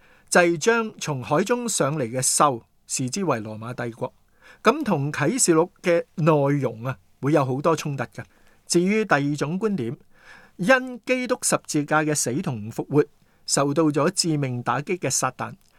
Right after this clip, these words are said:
佢喺大患難期間恢復返對世上嘅權柄。嗱，呢個講法就比較符合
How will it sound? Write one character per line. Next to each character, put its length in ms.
佢 180
喺 120
大 200
患 240
難 280
期 240
間 280
恢 160
復 160
返 280
對 200
世 280
上 240
嘅 120
權 440
柄。 160
嗱， 160
呢 80
個 120
講 240
法 140
就 180
比 180
較 200
符 220
合 160